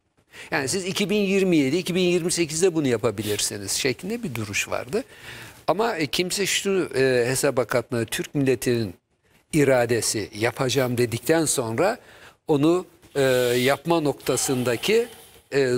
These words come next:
duruşunu kimse hesaba katmadı. İstiklal Savaşı'nda bilirsiniz, e, Yunanlar,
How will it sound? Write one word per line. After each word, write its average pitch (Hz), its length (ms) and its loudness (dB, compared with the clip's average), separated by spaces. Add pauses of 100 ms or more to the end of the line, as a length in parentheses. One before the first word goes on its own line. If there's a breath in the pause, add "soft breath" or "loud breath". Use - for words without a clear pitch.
duruşunu 185 440 2
kimse 180 320 -2
hesaba 160 320 0
katmadı. 147 440 -4
İstiklal 156 500 -2
Savaşı'nda 147 640 0
bilirsiniz, 139 640 0 (400 loud breath)
e, 139 80 0 (520)
Yunanlar, 151 680 2